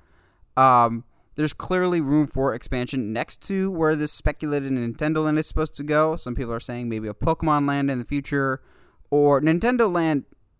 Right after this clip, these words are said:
is rumored to have a lot of different aspects, uh, like a Donkey Kong ride, a Mario Kart V R ride, which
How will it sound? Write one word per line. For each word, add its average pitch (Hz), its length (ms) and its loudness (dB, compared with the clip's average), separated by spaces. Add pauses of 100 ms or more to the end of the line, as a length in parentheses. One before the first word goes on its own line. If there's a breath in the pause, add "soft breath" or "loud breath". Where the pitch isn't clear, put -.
(160)
is 147 160 0
rumored 160 220 2
to 160 140 -8
have - 100 -6
a 131 40 0
lot 127 360 2
of 120 160 -6
different 127 300 -8
aspects, 139 760 -4
uh, 127 220 4
like 123 160 -4
a 120 40 -6
Donkey 143 360 -2
Kong 143 340 0
ride, 139 560 2
a 110 220 -2
Mario 139 360 4
Kart 135 300 0
V 131 240 -2
R 139 300 4
ride, 131 400 4
which 117 280 -6